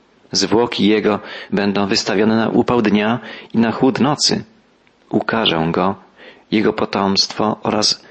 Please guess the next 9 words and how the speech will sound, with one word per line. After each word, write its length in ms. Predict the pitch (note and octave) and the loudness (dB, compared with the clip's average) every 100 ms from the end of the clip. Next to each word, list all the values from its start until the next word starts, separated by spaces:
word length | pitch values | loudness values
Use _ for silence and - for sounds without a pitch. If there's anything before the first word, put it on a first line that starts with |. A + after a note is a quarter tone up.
| - A2 | -8 0
jego 240 | A2 A2+ | 2 2
dworzan 560 | F2+ G2 G2 G#2 G#2+ A2 - - - | 0 0 2 2 0 -4 -10 -14 -4
za 140 | A2 | -2
ich 240 | - A#2+ - | 2 0 2
grzechy 520 | - D3+ C3 - - _ _ - - - - | 0 0 0 -2 -4 _ _ -20 -20 -12 0
i 120 | G#2+ | 2
sprowadzę 560 | - G2+ G2 C#3+ A2+ G2+ | 2 0 0 0 0 2
na 240 | G#2 A2 | 2 2
nich, 320 | A#2 C3+ - | 2 0 -4